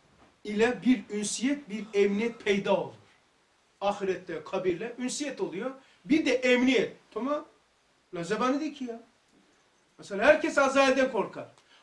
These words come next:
Azrail kadar güvenilir, kaliteli ben bir şey bilmiyorum. Azrail aleyhisselam ezilmiş, büzülmüş, perişan hale gelmiş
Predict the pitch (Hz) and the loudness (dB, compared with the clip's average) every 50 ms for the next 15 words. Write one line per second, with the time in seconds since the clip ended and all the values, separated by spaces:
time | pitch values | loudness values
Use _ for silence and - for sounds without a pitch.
0 | _ - 185 208 233 202 - 277 302 330 330 - - 262 254 226 196 - - 175 | _ 2 4 4 4 6 6 6 6 6 4 2 0 0 2 2 0 0 -2 -4
1 | 214 233 254 254 269 269 262 262 196 - - - 226 226 277 262 - 233 233 226 | -2 0 2 2 2 2 0 -2 -4 -2 2 4 4 4 4 0 -2 -6 -6 -2
2 | 208 233 233 226 - - - 226 202 262 240 233 247 208 170 131 - - _ _ | -2 -2 -2 -2 -6 -8 -8 -8 -8 -8 -8 -8 -6 -8 -8 -8 -10 -18 _ _
3 | _ _ _ _ _ _ _ _ _ _ _ - 185 196 - 285 311 339 349 349 | _ _ _ _ _ _ _ _ _ _ _ -2 0 0 4 4 4 6 6 8
4 | 349 370 370 359 294 - 294 277 254 202 185 - - - _ _ _ _ _ _ | 8 6 6 4 2 0 2 2 2 2 2 0 -4 -12 _ _ _ _ _ _
5 | _ _ _ _ _ - 185 185 190 196 - 233 254 226 202 262 294 294 294 302 | _ _ _ _ _ -18 -14 -14 -6 0 2 2 2 2 2 2 4 4 4 2
6 | 330 285 - - - 208 247 214 - 269 285 285 302 311 - - - - - 277 | 0 0 -4 -4 -4 -4 -4 -2 2 2 2 2 2 0 -2 -6 -6 -4 -2 0
7 | 311 311 - 320 359 359 339 320 302 277 254 202 202 240 233 226 220 202 196 | 0 0 2 2 4 4 6 4 4 4 2 2 4 4 4 4 4 -2 -6